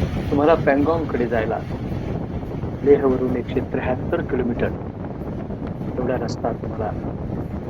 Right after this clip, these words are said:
पार करावा लागतो. दोन्ही बाजूनं सुंदर निसर्ग,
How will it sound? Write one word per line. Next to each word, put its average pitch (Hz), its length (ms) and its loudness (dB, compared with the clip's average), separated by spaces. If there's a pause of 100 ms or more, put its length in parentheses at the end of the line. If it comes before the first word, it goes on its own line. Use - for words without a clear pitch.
(240)
पार 117 160 0
करावा 120 340 0
लागतो. 123 280 -2 (1700)
दोन्ही 143 320 2
बाजूनं 123 400 0 (2250)
सुंदर 131 280 2
निसर्ग, 123 440 -2